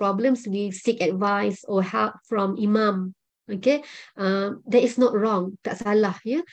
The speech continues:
It's just that maybe ada, ada, ada gap, uh, as compared to, uh, seeking help from mental health professionals. Uh, kerana, uh,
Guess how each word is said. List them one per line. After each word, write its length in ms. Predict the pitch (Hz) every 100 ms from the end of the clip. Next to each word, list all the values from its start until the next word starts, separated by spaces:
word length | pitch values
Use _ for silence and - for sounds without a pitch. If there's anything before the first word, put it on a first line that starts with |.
| -
It's 240 | - 196 190
just 240 | 240 226
that 240 | 208 202 208
maybe 400 | 220 214 262 -
ada, 400 | 196 190 202 196
ada, 400 | 190 180 190 190 196
ada 220 | 190 185 202
gap, 320 | 180 214 190 - _ _ _ _ _ _ _ _ _ _ 208
uh, 160 | 208
as 160 | 220 214
compared 480 | - 202 208 202 190
to, 320 | 208 202 196 - - -
uh, 240 | 208 202 190
seeking 320 | 226 233 220
help 240 | 190 220 -
from 240 | 208 196
mental 240 | 202 202 208
health 240 | 202 190
professionals. 640 | 190 196 185 208 196 185 - - _ - _ -
Uh, 160 | 190 190 185
kerana, 480 | 190 208 285 330 330 - - _
uh, 320 | 190 196 202